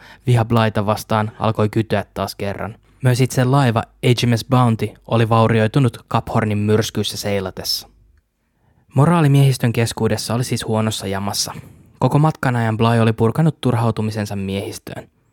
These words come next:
Jokainen ongelma ja virhe, joka matkan aikana tapahtui, oli jonkun muun kuin Blyn syytä. Blyn välit olivat menneet myös perämieheen John Fryeriin. Tästä syystä Bly syrjäytti Fryerin ja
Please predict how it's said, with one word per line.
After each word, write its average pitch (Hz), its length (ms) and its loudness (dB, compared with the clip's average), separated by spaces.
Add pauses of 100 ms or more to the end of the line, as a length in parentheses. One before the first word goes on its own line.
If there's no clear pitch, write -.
(320)
Jokainen 127 360 2
ongelma 123 440 4
ja 104 120 0
virhe, 110 380 0
joka 110 240 0
matkan 113 340 0
aikana 107 260 0
tapahtui, 107 540 -2
oli 127 180 2
jonkun 127 280 0
muun 104 280 -2
kuin 101 240 -4 (120)
Blyn 110 280 2
syytä. 95 440 -6 (720)
Blyn 143 340 4
välit 156 360 2
olivat 123 340 2
menneet 120 440 2
myös 117 440 0
perämieheen 113 680 2
John 123 180 4
Fryeriin. 110 800 0 (420)
Tästä 120 260 -2
syystä 127 440 0
Bly 127 220 4
syrjäytti 123 460 0
Fryerin 110 600 0
ja 107 200 -2